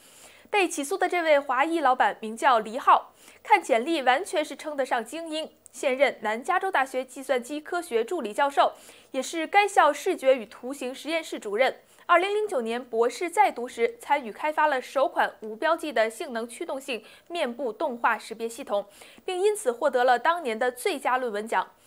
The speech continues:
二零一三年当选麻省理工科技评论杂志评选的三十五位三十五岁以下科学技术创新人物。二零一五年获谷歌学术研究奖。根据美国媒体的报道，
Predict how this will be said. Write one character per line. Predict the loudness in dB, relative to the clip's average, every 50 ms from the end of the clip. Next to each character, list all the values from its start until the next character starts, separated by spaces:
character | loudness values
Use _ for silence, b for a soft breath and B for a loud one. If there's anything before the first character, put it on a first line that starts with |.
| B B B B B B B
二 | 0 0
零 | 2 0 -4
一 | -4
三 | -4 -4 -4 -2
年 | -4 -2 0
当 | 0 0 0
选 | -2 -2 -2 -2 0
麻 | 0 -2 -2
省 | -2 -6 -8 -8
理 | -10 -8 -6
工 | -4 -4 -6
科 | -6 -8 -6 -4 -4
技 | -4 -6 -8
评 | -10 -8 -10 -10 -8
论 | -6 -6 -4
杂 | -2 -2 -2
志 | -2 -2 -6 -6
评 | -6 -8 -12 -8
选 | -6 -6 -4 -2
的 | -2 -4 -4 -6
三 | -4 0 0 0 0
十 | -2 -4 -6
五 | -6 -6 0
位 | 2 2 2 2
三 | -2 2 2 2 2 2
十 | -4 -6 -8
五 | -6 -6 -6
岁 | -6 -6 -8 -8
以 | -8 -10
下 | -10 0 2 2 2 2 0 -8
科 | -12 -8 -8 -8
学 | -4 -4 -4
技 | -4 -4 -8
术 | -8 -4 -4 -4 -4
创 | -4 -4 -4 -4 -4
新 | -8 -12 -8 -4
人 | -2 -2 -2
物。 | 0 -2 -2 -2 -4 B B B B B B B B B B
二 | 2 4
零 | 4 4
一 | 4 4
五 | 4 2
年 | 0 0 0 0
获 | 0 4 6 6 6
谷 | 6 2 -4 -6 -6
歌 | -4 -2 -2 -2
学 | -2 0 -2 -2 -2
术 | -2 -4 -6 -6 -4
研 | -4 -6 -6 -6
究 | -6 -8
奖。 | -4 -2 -2 -2 -2 -6 B B B B B B B B B
根 | 0 0 0
据 | 4 4 4 4
美 | 4 2 2
国 | 2 2 0
媒 | 0 -2
体 | -4 -6
的 | -6 0
报 | 2 2 4
道， | 8 6 6 6 4 -4